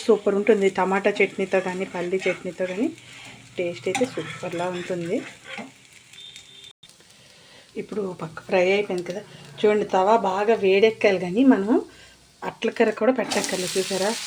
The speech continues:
చేత్తోనే తిప్పేశాను, అంత బాగా అయిపోయింది. ఇలా తీగానే వచ్చేస్తుంది అనమాట అంత బాగాని. చూడండి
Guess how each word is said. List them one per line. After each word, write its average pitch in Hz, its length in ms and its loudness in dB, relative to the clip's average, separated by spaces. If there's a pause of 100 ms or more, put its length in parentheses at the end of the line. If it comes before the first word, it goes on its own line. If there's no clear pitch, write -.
(140)
చేత్తోనే 214 560 6
తిప్పేశాను, 202 500 0
అంత 180 180 -4 (140)
బాగా 196 240 2
అయిపోయింది. 180 400 -4 (580)
ఇలా 214 120 6 (100)
తీగానే 254 580 10
వచ్చేస్తుంది 262 500 6
అనమాట 185 300 -4
అంత 180 100 -12 (100)
బాగాని. 185 360 0 (3000)
చూడండి 180 260 0